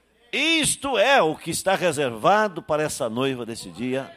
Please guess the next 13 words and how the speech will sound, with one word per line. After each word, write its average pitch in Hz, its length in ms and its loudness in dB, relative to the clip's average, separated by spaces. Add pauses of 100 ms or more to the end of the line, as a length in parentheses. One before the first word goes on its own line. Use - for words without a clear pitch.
(1900)
Um 104 200 -10
dia 196 240 2
desse, - 600 2 (2750)
um 87 140 -18
dia 113 220 -10
desse, 101 540 -8 (680)
diz 90 160 -14
o 110 60 -14
profeta: 110 560 -4
aqueles 127 300 -10
irmãos 117 320 -6
que 104 80 -12
partiram - 600 -10